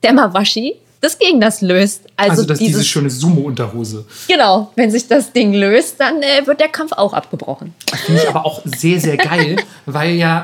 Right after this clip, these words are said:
Speaker 2: ähm, dann quasi irgendwie die Person, ich glaube, das macht der Sumo-Ringer nicht selbst, ähm,
Speaker 1: Nee.
Speaker 2: die hat ja eine wahnsinnig große Verantwortung dann. Der muss ja richtig krass sitzen, dass, dass der sich nicht im Kampf löst, weil sonst ruinierst du dem Typen ja seinen Kampf.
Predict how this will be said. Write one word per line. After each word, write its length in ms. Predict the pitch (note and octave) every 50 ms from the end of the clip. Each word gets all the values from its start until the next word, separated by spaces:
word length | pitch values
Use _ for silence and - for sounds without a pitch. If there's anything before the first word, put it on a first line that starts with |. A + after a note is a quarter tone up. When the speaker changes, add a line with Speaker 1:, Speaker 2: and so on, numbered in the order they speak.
| - E3
Speaker 2:
ähm, 360 | D#3+ D#3 D#3+ D#3+ D#3 D#3+ - - E3 -
dann 220 | E3 D#3 E3 E3+
quasi 320 | - - - D#3+ D3+ F3+
irgendwie 260 | - F3 D#3+ E3+ E3+ D#3+
die 140 | D#3 E3
Person, 680 | E3 - C#3+ C#3+ C3 B2 D3+ G3+ A3+ F#3 E3+ G3 G3 - - -
ich 160 | - E3 - -
glaube, 260 | D#3+ D#3+ E3+ E3 D#3+
das 160 | D3 C#3+ -
macht 200 | D3+ C#3+ - -
der 280 | C#3+ C3+ C#3 A2 - -
Sumo-Ringer 520 | - - F3 E3+ D#3 C3+ C#3 C3+ B2 A#2
nicht 260 | C3+ D#3 E3 - -
selbst, 500 | C#3+ D3+ D3 C3+ C#3 G3 - - - - - - - - -
ähm, 120 | D3+ D3 C#3+
Speaker 1:
Nee. 180 | - D#3+ - D#3+
Speaker 2:
die 140 | D3 D#3+ D3+
hat 120 | E3+ F#3+
ja 60 | F#3
eine 140 | E3+ E3+ - -
wahnsinnig 380 | E3+ G3+ A#3+ A3+ B3 G#3+ - -
große 200 | G3+ A3+ G#3 G#3
Verantwortung 520 | - A3+ A3+ A3+ - F#3 D3+ - C#3+ C#3+
dann. 140 | C3+ C3 C3
Der 100 | C3+ C3
muss 180 | D#3 F#3 F3+ -
ja 80 | E3+
richtig 400 | E3 A3 A#3+ - - B3 - -
krass 300 | - - G#3 G3 G3+ -
sitzen, 680 | D3+ C#3 E3+ E3+ E3+ - - C3+ C#3 G3 C4 - - - _ _ _ _ _ _ _ _ _ _ _ _ _ -
dass, 320 | - E3+ D#3+ D#3+ - - -
dass 140 | D#3 -
der 100 | - E3+
sich 140 | C#3+ F3 E3 F3
nicht 120 | E3 -
im 100 | E3+ D#3
Kampf 260 | - F3+ F3+ E3 -
löst, 320 | E3 F3+ A3+ A3 - - -
weil 140 | C#3+ C#3+
sonst 380 | C#3 D#3 E3+ G3 - - - C3+
ruinierst 420 | C#3 C#3 C3+ D3 E3 A3 - -
du 60 | F#3 E3
dem 180 | D#3+ C3 A#2+
Typen 420 | - - G3+ G3 - C#3+ D3+ G3 - - - - - - _
ja 220 | - C#3 C3 C3 C3
seinen 220 | B2+ C3 A#2+ C3+ C3
Kampf. 360 | - - - G#2+ - -